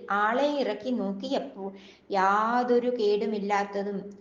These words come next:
ഏറ്റവും വിശേഷപ്പെട്ടതും ലക്ഷണമൊത്തതുമായ ഒരു ബിംബം കണ്ടുകിട്ടുകയും ചേരമാൻ പെരുമാൾ അത്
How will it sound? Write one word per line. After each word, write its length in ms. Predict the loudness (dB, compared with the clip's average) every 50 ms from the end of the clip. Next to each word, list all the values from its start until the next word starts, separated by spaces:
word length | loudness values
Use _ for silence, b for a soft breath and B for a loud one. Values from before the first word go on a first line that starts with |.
| -4 -2
ഏറ്റവും 520 | 2 2 2 2 0 -2 -2 0 0 2 2
വിശേഷപ്പെട്ടതും 1040 | 2 0 -2 -2 -2 -2 0 0 -2 -4 -6 -6 -6 -8 -6 -4 -4 -4 -4 -6 -8 -6
ലക്ഷണമൊത്തതുമായ 1300 | -4 -4 -4 -4 -6 -10 -10 -8 -6 -2 -2 0 0 -2 -2 -2 -4 -2 0 0 0 0 0 0 0 0 2
ഒരു 240 | 2 0 0 0 0
ബിംബം 440 | 0 -2 -2 -2 -4 -4 -6 -6 -8 -8 -16 -20 -20 -20 _ _ _ _ _ _ _ _ _ _ -18
കണ്ടുകിട്ടുകയും 920 | -10 -6 -6 -4 -2 -2 0 -2 -2 -2 -2 -4 -2 -2 -2 -2 -2 -4 -8 -10 B B B B B B -16 B B
ചേരമാൻ 580 | -2 0 2 2 4 4 4 4 4 4 4 2 0
പെരുമാൾ 380 | 0 0 0 2 2 2 0 0 -2 -2 0
അത് 220 | 0 2 2 2